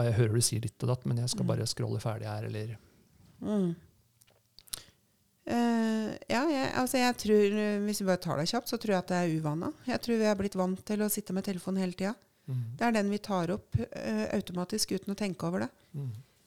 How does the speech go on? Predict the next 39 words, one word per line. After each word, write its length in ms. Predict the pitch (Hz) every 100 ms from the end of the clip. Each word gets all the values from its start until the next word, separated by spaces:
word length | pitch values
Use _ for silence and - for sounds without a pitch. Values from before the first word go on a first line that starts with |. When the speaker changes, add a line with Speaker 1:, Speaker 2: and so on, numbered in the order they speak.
| _ -
Speaker 2:
Eh, 300 | 233 233 226
og 60 |
feeden 340 | - 196 190 196
vår 200 | 202 214 -
fyller 220 | 214 180
med 120 | 190
ting 200 | - 185
som 200 | 170 196
vi 80 | 196
har 100 | 190
stoppet 280 | 196 190 185
opp 120 | 170
og 80 | 190
sett 200 | 185 180
på 100 | 196
før. 180 | - 220
Sånn 200 | 226 202
er 180 | 196 185
algoritmen, 540 | 180 180 190 - 175 185
liksom. 300 | 196 233 240
Og 80 |
så, 400 | 220 220 208 202 - _ _ _ _ _ - - _ _ _
og 320 | 247 - - 220
så 100 | 226
blir 200 | 185 156
vi 80 | 180
på 120 | 202
en 140 | 196
måte 560 | 175 - 185 185 185 185
lurt, 300 | 185 233 -
da, 80 | 233
i 80 | 202
anførselstegn. 640 | - 160 - - 202 214
Fordi 220 | - 214 196
at 80 |
vi 100 | 214
vet 360 | 190 147 156 -
jo 80 | -
dette 160 | 196